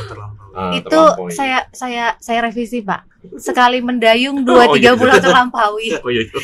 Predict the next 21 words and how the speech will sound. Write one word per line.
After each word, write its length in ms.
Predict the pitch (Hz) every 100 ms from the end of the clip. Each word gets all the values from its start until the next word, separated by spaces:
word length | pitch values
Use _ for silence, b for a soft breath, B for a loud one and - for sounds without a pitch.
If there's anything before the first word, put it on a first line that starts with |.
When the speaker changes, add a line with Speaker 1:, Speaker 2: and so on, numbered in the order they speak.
| -
Speaker 3:
Sambil 340 | 311 302 294
menyelam 380 | 302 311 311 320
minum 240 | 330 311 311
air 480 | 285 269 262 311 294
Speaker 2:
Oh, 80 |
iya. 140 | 247 226
Speaker 3:
gitu 80 | 214
ya. 120 | - - -
Maklum. 800 | 220 214 - 202 180 165 156 160 -
Masih 480 | - 240 233 269 240
mengurusi 560 | - 247 262 269 277 285
K 100 | 262
K 120 | 254 262 269 277 285
N 160 | 320 359
sekaligus 580 | - 262 247 226 254 247
mengajar, 920 | 247 247 254 233 262 277 302 339 370 269
itu 160 | 240
membuat 400 | 254 247 240 233
Pak 80 | 226
Edi 600 | 220 247 147 285 285 294 143
Speaker 2:
Aduh. 240 | - -